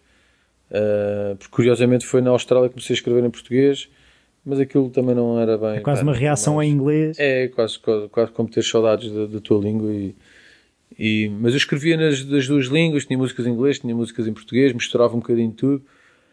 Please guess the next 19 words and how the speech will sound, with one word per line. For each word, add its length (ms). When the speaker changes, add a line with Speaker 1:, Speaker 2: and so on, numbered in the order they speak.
Speaker 1:
Pá, 120
não 100
era 100
uma 140
coisa 220
bem 120
definida. 640
E, 320
e 80
quando 180
cheguei, 340
o 140
Henrique 320
Amaro, 880
eu 80
tinha 200
uma 120
banda 300
com, 220